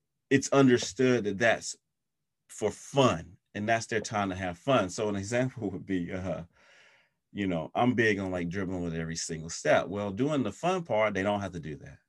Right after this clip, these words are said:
I'm big on using your weak foot or something. They don't have to do that. Even my, my younger one, if I say something to him, he'll be like, "Dad, this is the free, this is the fun part. You can't coach me." And I'm like, "Oh, yeah, you're right." So all of those norms and rules, and we're gonna talk more about that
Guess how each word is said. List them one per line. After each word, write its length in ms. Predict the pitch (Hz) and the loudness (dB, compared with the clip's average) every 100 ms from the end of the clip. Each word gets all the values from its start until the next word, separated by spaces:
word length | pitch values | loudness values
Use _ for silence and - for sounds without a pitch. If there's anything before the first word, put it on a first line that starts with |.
| _ | _
I'm 240 | 98 104 92 | -2 -2 -2
big 520 | 98 98 98 92 85 | -2 0 0 -2 -2
on 680 | 82 90 87 85 85 82 82 | -6 -4 -4 -4 -4 -6 -4
using 340 | 98 98 92 | -4 -2 -4
your 160 | 90 85 | -4 -2
weak 240 | 92 87 | -2 -4
foot 260 | - 95 78 | -6 -6 -6
or 100 | 73 | -8
something. 380 | 76 69 69 | -12 -14 -10
They 120 | 76 104 | 0 2
don't 180 | 110 | 2
have 100 | 104 | 2
to 60 | 92 | -2
do 120 | 82 | -4
that. 160 | 80 82 | -4 -4
Even 240 | 107 104 | -4 -6
my, 160 | 98 90 85 | -6 -6 -6
my 140 | 92 | -4
younger 320 | 92 101 107 95 | -4 -4 -4 -4
one, 140 | 87 | -4
if 100 | 85 | -4
I 80 | 90 | -6
say 200 | - 131 | -2 -2
something 300 | 127 92 85 | -2 -6 -6
to 80 | 92 | -6
him, 60 | |
he'll 120 | 110 | -6
be 80 | 117 | -6
like, 140 | 104 123 | -2 4
"Dad, 280 | 208 131 | 8 8
this 160 | 165 220 | 6 2
is 100 | 190 | 0
the 100 | 151 | -4
free, 320 | 139 285 285 - | 0 2 2 4
this 240 | 170 285 | 4 4
is 80 | 262 | 2
the 100 | 151 | -2
fun 320 | - 254 277 | 2 2 2
part. 260 | 165 123 113 | 4 4 6
You 80 | 160 | 4
can't 260 | 214 - | -2 -2
coach 280 | - 208 - | 2 2 2
me." 140 | 104 | -4
And 80 | 87 | -4
I'm 80 | 117 | 0
like, 100 | 104 | 0
"Oh, 40 | |
yeah, 140 | 107 101 | 2 2
you're 200 | 98 101 | 0 -2
right." 300 | 98 82 - - - - - - _ _ _ | -2 -4 -8 -20 -20 -20 -20 -20 _ _ _
So 200 | - - - | -6 -6 6
all 340 | 151 185 226 214 | 12 12 12 10
of 60 | |
those 280 | 202 190 147 | 6 4 4
norms 680 | 139 135 170 180 131 107 98 | 4 6 6 4 4 2 -2
and 220 | 104 110 | -4 -2
rules, 400 | 131 180 170 127 | 6 8 8 4
and 120 | 107 | 2
we're 80 | 117 | -2
gonna 140 | 160 147 | -2 -2
talk 240 | 160 139 | -2 -2
more 220 | 135 135 | -2 -4
about 260 | 123 120 - | 0 0 0
that 300 | 110 90 | -2 -2